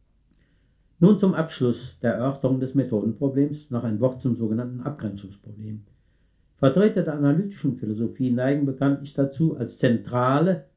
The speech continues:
Aufgabe der Wissenschaftslehre die logische Analyse bestimmter Aussagearten anzusehen, zum Beispiel von Beobachtungsaussagen, Gesetzesaussagen und so weiter.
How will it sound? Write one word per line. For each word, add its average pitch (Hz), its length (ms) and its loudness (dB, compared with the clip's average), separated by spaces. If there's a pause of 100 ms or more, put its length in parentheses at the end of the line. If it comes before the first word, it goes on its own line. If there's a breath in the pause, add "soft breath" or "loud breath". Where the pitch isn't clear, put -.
(120)
Aufgabe 147 840 0 (280)
der 104 80 -8
Wissenschaftslehre 135 840 -2
die 139 120 0
logische 120 440 0
Analyse 120 680 -2 (180)
bestimmter 143 440 0
Aussagearten 107 680 0
anzusehen, 107 540 -14 (480)
zum 113 80 -10
Beispiel 113 200 -6
von 117 140 -4
Beobachtungsaussagen, 139 1160 -2
Gesetzesaussagen 107 840 -2
und 92 80 -20
so 107 100 -16
weiter. 98 240 -20